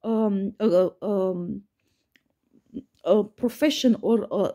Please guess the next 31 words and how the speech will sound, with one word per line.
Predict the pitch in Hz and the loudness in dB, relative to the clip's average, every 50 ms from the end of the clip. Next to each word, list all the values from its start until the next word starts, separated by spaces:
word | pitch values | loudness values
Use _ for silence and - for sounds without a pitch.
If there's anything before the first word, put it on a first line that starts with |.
| - | -4
a | - 202 196 | -2 0 2
label, | 180 196 233 262 277 220 220 220 202 - | 4 4 4 4 4 4 2 0 0 0
an | - 202 202 | -2 -4 -2
identity | 190 185 185 196 226 220 240 247 220 196 196 - 196 190 | -2 -2 -2 2 2 2 2 2 0 -4 -8 -8 -10 -8
in | 185 175 | -8 -8
itself. | 175 175 - - - 170 170 - - | -8 -10 -12 -8 -8 -8 -8 -8 -6
I, | 208 214 220 214 - _ _ _ _ _ _ - | -4 -4 -4 -6 -8 _ _ _ _ _ _ -2
it's | 226 226 226 - 240 | -2 -2 0 0 0
very | 233 339 370 381 349 | 2 4 4 4 4
wrong, | 302 311 311 311 302 - - | 4 2 2 0 0 -4 -4
uh, | - 233 226 226 185 | -2 0 0 0 0
the | 214 226 214 | -2 -2 0
mindset | 208 233 247 269 285 - - 240 247 - | 0 2 2 2 2 0 -2 -4 -4 -2
when | 233 233 | 0 0
you | 226 | 0
say, | 220 - 240 226 | 2 0 0 2
"I'm | 226 233 240 | 4 4 4
a | 220 | 4
healer." | 226 - - 233 214 190 170 190 - | 2 0 0 0 0 0 0 -2 -4
No, | 277 427 | -8 -6
you're | 440 370 | -4 -2
not | 330 262 285 330 320 294 | 0 2 2 2 0 -4
a | |
healer. | 269 - - 285 254 240 | -8 -6 -2 -2 0 0
You | 220 214 240 269 | 0 0 0 0
have | 277 294 302 254 240 | 0 -2 -2 -2 0
your | 254 240 254 | 0 2 2
own | 262 247 | 2 0
purpose. | 247 - - - 254 - 208 - - - _ _ _ _ _ _ _ - | 0 -2 -4 -4 -4 -6 -8 -10 -12 -16 _ _ _ _ _ _ _ 2
Of | 339 339 - - - _ | 2 2 0 -4 -14 _
course, | - 359 359 330 - | -2 -2 -2 -2 -2